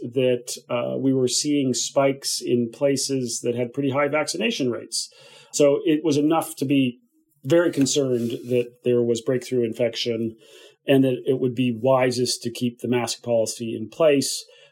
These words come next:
What we saw in the data, um, immediately after the C D C, uh, thing was just that, uh, mask use plummeted in the U S. And it plummeted probably in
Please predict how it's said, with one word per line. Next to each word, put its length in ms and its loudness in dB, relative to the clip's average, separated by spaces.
What 240 2
we 120 4
saw 840 2
in 140 4
the 140 2
data, 580 2
um, 140 -2
immediately 580 4
after 300 0
the 80 0
C 160 -2
D 100 2
C, 500 0
uh, 60 0
thing 220 0
was 120 0
just 280 -6
that, 140 2
uh, 280 -4
mask 320 0
use 120 -4
plummeted 460 -6
in 100 -10
the 80 -10
U 140 -8
S. 300 -8
And 140 4
it 100 -2
plummeted 520 2
probably 880 0
in 480 0